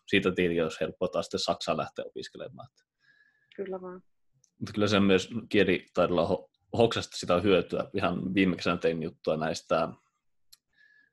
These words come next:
Speaker 1: ö, kun suomalaisia nuoria lähtee näihin Pohjoismaihin tai Pohjoismaista sitä työvaihdosta, mistä lähdetään eri, eri maihin työskentelemään, niin sitten mä luin sitten siellä, ö, ruotsinkielistä sivua ja hoksasinkin sitten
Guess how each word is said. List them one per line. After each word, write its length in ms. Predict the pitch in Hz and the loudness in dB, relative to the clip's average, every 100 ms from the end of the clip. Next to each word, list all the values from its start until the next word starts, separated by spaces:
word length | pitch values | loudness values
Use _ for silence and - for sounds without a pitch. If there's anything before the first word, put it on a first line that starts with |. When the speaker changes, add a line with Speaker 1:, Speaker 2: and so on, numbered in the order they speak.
| _ 92 | _ 2
Speaker 1:
ö, 140 | 92 | 4
kun 120 | 98 | 4
suomalaisia 400 | 110 104 95 95 | 4 6 4 4
nuoria 280 | 95 92 78 | 2 4 2
lähtee 220 | 82 - | 0 2
näihin 200 | 95 104 | 2 2
Pohjoismaihin 580 | 85 87 80 - 85 80 | 2 0 0 -4 -4 -2
tai 120 | 95 | -2
Pohjoismaista 600 | - 104 101 85 87 - | 2 2 2 0 -2 -6
sitä 300 | - - - - _ | -6 -6 -6 -10 _
työvaihdosta, 640 | 101 85 80 87 - - - | 4 6 4 0 -6 -10 -10
mistä 240 | - - | -10 -10
lähdetään 420 | - 98 - - - _ _ | -8 -8 -8 -12 -12 _ _
eri, 260 | 98 87 - _ _ | -4 -4 -4 _ _
eri 160 | 107 101 | 0 2
maihin 300 | 85 87 80 | 2 -2 -4
työskentelemään, 720 | - 92 - - 76 78 73 71 | -8 -8 -10 -8 -8 -6 -8 -8
niin 200 | 73 - _ _ _ _ _ _ - | -12 -14 _ _ _ _ _ _ -8
sitten 220 | 107 95 | 0 2
mä 80 | 101 | 6
luin 160 | 98 | 4
sitten 180 | 92 101 | 4 0
siellä, 280 | 101 85 64 - - | 2 2 2 -8 -4
ö, 360 | 95 92 92 | 0 2 4
ruotsinkielistä 540 | 98 98 95 80 85 90 | 4 4 2 -4 -4 -6
sivua 380 | 92 82 80 | -4 -2 -2
ja 160 | 78 82 - _ _ _ _ 120 | -2 -4 -10 _ _ _ _ 0
hoksasinkin 440 | 117 120 107 95 | 2 2 0 -2
sitten 220 | - 92 | 0 0